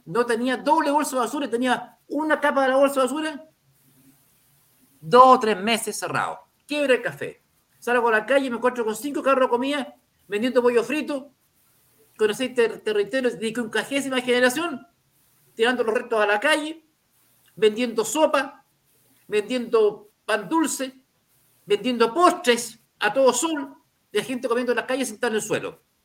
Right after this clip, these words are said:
A ellos, por el lado de ellos pasaron los funcionarios del ceremi. No hicieron nada. Al café, que te da trabajo a quince personas, que lleva once años instalado en el lugar, con toda la medida sanitaria, porque les faltaba el forro de una bolsa de basura,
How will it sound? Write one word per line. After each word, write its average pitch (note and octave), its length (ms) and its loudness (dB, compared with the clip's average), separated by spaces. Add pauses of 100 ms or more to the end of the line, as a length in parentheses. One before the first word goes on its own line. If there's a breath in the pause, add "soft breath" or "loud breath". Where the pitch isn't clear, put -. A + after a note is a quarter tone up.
(460)
A D#3 140 -2
ellos, G#3 300 0 (100)
por G3+ 80 -2
el A3 140 -2
lado D#4+ 200 2
de D4 100 -6
ellos C#4+ 180 -4
pasaron A#3 240 -4
los G#3 80 -4
funcionarios F#3+ 420 -10
del C#3+ 80 -8
ceremi. F2+ 300 -10 (580)
No D#3+ 80 -12
hicieron D3+ 240 -6
nada. E2+ 380 -8 (260)
Al F3 160 -8
café, F#3+ 560 -6 (1300)
que D#3+ 140 -10
te D#3+ 100 -4
da F3 140 -4
trabajo E3+ 260 -6
a C#3 60 -8
quince G#3+ 260 -6
personas, E3 480 -8
que D#3 80 -10
lleva D3+ 160 -2
once G#3+ 140 -8
años A3 100 -6
instalado G3+ 240 -6
en F#3 80 -4
el E3+ 60 -4
lugar, D#3 380 -4 (440)
con G3+ 220 4
toda E4+ 180 6
la E4 60 4
medida D4 200 0
sanitaria, B3 640 -2 (140)
porque F#3 260 -4
les F#3 100 -4
faltaba G#3+ 640 -4
el D#3+ 160 -12 (480)
forro D#4 340 -2
de A#3 40 6
una G#3 120 2
bolsa A3+ 160 0
de A3 60 -6
basura, C#4+ 540 -8